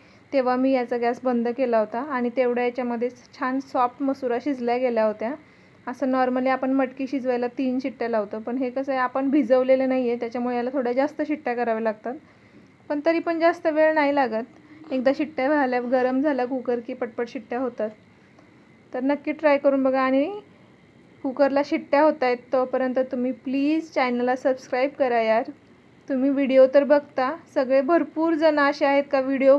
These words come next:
पूर्ण बघता पण आहे ना चॅनलला सबस्क्राईब करत नाही, लाईक करत नाही. तुम्ही लाईक नाही केलं तर मला कसं काय पुढे जायचं हे मिळेल? तुम्ही लाईक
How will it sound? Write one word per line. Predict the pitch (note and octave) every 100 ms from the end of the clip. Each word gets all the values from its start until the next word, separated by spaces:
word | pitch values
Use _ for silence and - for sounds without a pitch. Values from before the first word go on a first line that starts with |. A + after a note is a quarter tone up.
| C#4+
पूर्ण | D4+ D4+ D4+
बघता | D4 C#4+ C#4+ C4+ C4+
पण | C#4 C#4
आहे | C4+
ना | C#4 - - - _ -
चॅनलला | C#4 C4 C#4 C#4+
सबस्क्राईब | D#4 C#4+ - C4+ C#4
करत | C#4+ C4+ C4
नाही, | C4 C4 C4+
लाईक | B3+ C4 -
करत | C#4+ C4+ C4+
नाही. | C4 B3+ C#4+
तुम्ही | C4+ C#4+
लाईक | C4 C4 C#4
नाही | C#4+ C#4+
केलं | C4+ B3 B3 B3
तर | B3+
मला | B3+ C4+
कसं | C#4 D4+ D#4
काय | D#4 D#4
पुढे | D#4 D4+ B3+ C4 C4
जायचं | B3 A#3 A#3 C4
हे | C4+
मिळेल? | B3 A#3 G#3+ A#3 C4 - - - - _ _ -
तुम्ही | C4+ C#4+
लाईक | C#4 C4+